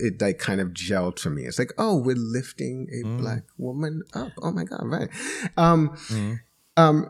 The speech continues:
Speaker 1: I think you're right, Stephen. I think that I would, I mean, and it's possible, Travis, that in a certain,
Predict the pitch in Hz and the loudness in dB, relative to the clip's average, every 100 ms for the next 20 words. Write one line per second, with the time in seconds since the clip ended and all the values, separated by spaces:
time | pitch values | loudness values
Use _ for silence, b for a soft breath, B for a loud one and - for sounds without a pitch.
0 | - 180 185 233 220 196 180 - - - | 6 6 8 6 8 4 4 2 2 6
1 | 147 147 139 156 151 151 139 - - 143 | 6 6 4 4 4 4 4 2 4 6
2 | 165 160 - 170 156 151 165 165 - - | 6 4 6 8 8 6 4 4 2 2
3 | 190 - 139 127 - 95 117 127 - 113 | 4 4 4 2 2 0 0 -2 0 0
4 | 113 - B B - - 147 156 151 151 | 0 -6 B B -4 4 6 6 4 2
5 | 151 135 131 | 2 2 -2